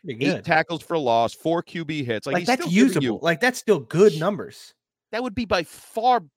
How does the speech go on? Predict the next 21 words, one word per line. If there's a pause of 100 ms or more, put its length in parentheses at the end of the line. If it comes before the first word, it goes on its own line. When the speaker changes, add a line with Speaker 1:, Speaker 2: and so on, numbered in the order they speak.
(140)
Speaker 2:
and
away
Speaker 1:
And
Speaker 2:
the
Speaker 1:
that's
Speaker 2:
best
Speaker 1:
also
Speaker 2:
Patriots
Speaker 1:
on
an
Speaker 2:
linebacker.
Speaker 1:
Atlanta
team
that
stunk. (140)
They
Speaker 2:
Right.
Speaker 1:
were
so
bad. (460)
Speaker 2:
So,